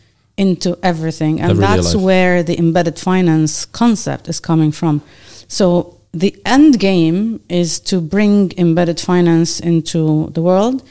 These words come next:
Speaker 1: which actually brings a lot of financial <laughs> inclusion back to the start. Um, that's the, that's the end game. Embedded finance, financial inclusion, and making the world a better place.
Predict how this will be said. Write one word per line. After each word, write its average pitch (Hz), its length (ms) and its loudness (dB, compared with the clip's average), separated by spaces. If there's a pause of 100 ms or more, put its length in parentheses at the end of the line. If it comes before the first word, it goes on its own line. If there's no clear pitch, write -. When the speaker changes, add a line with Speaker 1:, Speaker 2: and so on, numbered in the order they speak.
(500)
Speaker 1:
which - 560 -2
actually 190 580 -2
brings 175 460 -2
a 170 40 -4
lot 160 200 -2
of 156 60 -4
financial 175 420 0
<laughs> 180 100 2
inclusion 185 400 0 (520)
back 175 400 -6
to 180 120 -4
the 170 120 -2
start. 160 420 -6 (500)
Um, 170 680 0 (100)
that's 196 320 -2
the, 175 300 -2
that's 170 220 -4
the - 100 -6
end 170 180 0
game. 151 360 -2 (180)
Embedded 180 340 0
finance, 185 400 0
financial 175 380 -2
inclusion, 175 480 -2
and 165 240 0
making 175 300 -2
the 156 80 -2
world 160 260 0
a - 20 -6
better 147 240 -6
place. - 600 -12